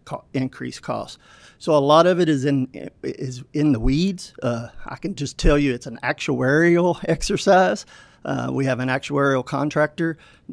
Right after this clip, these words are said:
uh, Milliman is our, is our actuary, and they work with us, uh, closely on, uh, trying to build up what those,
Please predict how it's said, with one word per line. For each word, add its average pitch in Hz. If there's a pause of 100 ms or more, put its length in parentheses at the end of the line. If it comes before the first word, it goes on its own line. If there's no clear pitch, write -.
(120)
uh, 120
Milliman 147
is 127
our, 127
is 127
our 123
actuary, 151 (300)
and 123
they 135
work 139
with 135
us, 127
uh, 127
closely 139
on, 123 (180)
uh, 139
trying 135
to 120
build 127
up 131
what 127
those, 117